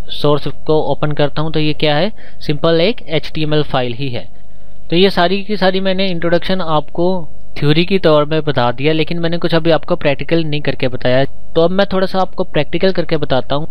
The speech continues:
ताकि आपका, अगर आप वेबसाइट बनाना सीखना चाहते हैं, अगर आप एचटीएमएल सीखना चाहते हैं, तो आपका थोड़ा सा इंटरेस्ट उसमें बिल्ड हो। तो मैं आपको कोडिंग के ज़रिए नॉर्मल एक वेब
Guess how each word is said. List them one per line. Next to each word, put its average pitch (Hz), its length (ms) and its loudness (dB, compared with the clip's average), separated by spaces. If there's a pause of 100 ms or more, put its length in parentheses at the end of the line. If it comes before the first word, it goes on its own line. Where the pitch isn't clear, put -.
ताकि 185 380 -2
आपका, 160 500 0
अगर 156 320 2
आप 151 160 0
वेबसाइट 151 280 0
बनाना 156 320 -2
सीखना 156 380 0
चाहते 135 380 0
हैं, 156 100 0
अगर 147 160 0
आप 147 160 0
एचटीएमएल 156 540 0
सीखना 143 360 0
चाहते 127 400 0
हैं, 151 120 -2
तो 147 100 -2
आपका 135 260 0
थोड़ा 143 260 0
सा 175 260 0 (380)
इंटरेस्ट 147 480 2
उसमें 151 600 0
बिल्ड 131 220 2
हो। 107 240 0 (120)
तो 143 100 0
मैं 156 120 2
आपको 160 300 -2
कोडिंग 160 360 -2
के 170 140 0
ज़रिए 165 420 0
नॉर्मल 143 560 0
एक 147 300 0 (600)
वेब 139 100 2